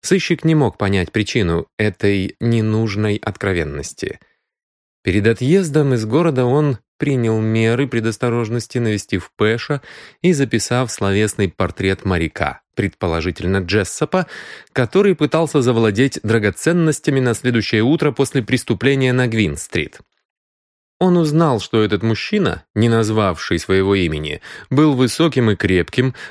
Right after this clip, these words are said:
с раскрасневшейся кожей человека, постоянно пьющего крепкие напитки, и рыжеватыми волосами с сединой.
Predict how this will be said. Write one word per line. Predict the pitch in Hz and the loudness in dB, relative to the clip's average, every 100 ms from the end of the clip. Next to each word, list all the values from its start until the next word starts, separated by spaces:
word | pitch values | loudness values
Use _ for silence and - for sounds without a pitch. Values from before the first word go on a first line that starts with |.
| - | -14
с | - 107 | -6 0
раскрасневшейся | 120 117 139 135 156 175 113 92 - 92 | 0 0 -2 0 2 0 0 -2 -2 -2
кожей | - 90 87 110 117 | 0 0 2 -2 -2
человека, | - 131 123 113 113 160 | -2 0 0 0 0 0
постоянно | 160 - 101 90 107 143 120 | -2 -2 -2 0 0 0 -2
пьющего | - 90 - 151 139 | 0 -2 0 0 0
крепкие | - 98 - 127 | 2 0 0 -2
напитки, | 139 - 131 - 80 - | 0 -2 -4 -2 -4 -2
и | 160 180 - - | 0 0 -2 0
рыжеватыми | 131 135 120 131 131 104 104 107 | 2 2 4 2 2 0 0 0
волосами | 113 117 - 160 143 | 0 0 -2 -2 -2
с | - | -4
сединой. | - 123 113 90 69 | -6 -4 -2 -2 -4